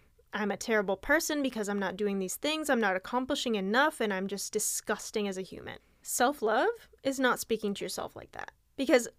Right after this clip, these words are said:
you know what's funny is I would never, ever, ever speak to another person the way that I used to speak to myself. I would never say those words to anybody.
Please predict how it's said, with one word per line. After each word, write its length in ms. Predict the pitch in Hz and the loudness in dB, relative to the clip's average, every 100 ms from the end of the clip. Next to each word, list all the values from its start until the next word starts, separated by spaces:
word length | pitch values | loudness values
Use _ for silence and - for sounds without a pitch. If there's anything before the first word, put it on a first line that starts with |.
| - | 4
you 140 | 285 | 8
know 140 | 440 | 10
what's 180 | 415 302 | 10 6
funny 340 | - 220 226 - | 0 2 4 2
is 160 | 226 - | 0 4
I 100 | 302 | 6
would 220 | 320 233 | 6 4
never, 640 | 226 220 220 214 208 - - - | 4 4 4 4 2 0 -6 6
ever, 380 | 254 240 254 - - | 6 8 6 6 2
ever 480 | 226 196 180 - 208 _ _ _ _ - | 0 0 -6 -8 -10 _ _ _ _ -12
speak 280 | - 277 262 | -2 -2 0
to 100 | 269 | 0
another 280 | 247 233 | 2 2
person 580 | 240 214 190 202 185 208 - _ | 0 -2 -6 -8 -8 -10 -12 _
the 100 | - | 4
way 180 | 233 220 | 8 8
that 200 | 220 202 | 8 6
I 100 | 202 | 4
used 300 | 220 214 - | 4 0 -4
to 60 | - | -6
speak 240 | - 208 | -6 -8
to 100 | - | -8
myself. 580 | 196 180 - 53 - - _ _ _ | -8 -6 -8 -10 -18 -20 _ _ _
I 80 | 311 | 2
would 180 | 294 247 | 2 0
never 560 | 294 339 427 466 440 | 2 6 6 8 8
say 200 | 415 330 | 6 4
those 200 | 262 254 | 4 4
words 240 | 240 214 - | 2 2 -2
to 100 | - _ | -8 _
anybody. 640 | 302 320 339 240 - - | 0 2 4 2 0 -6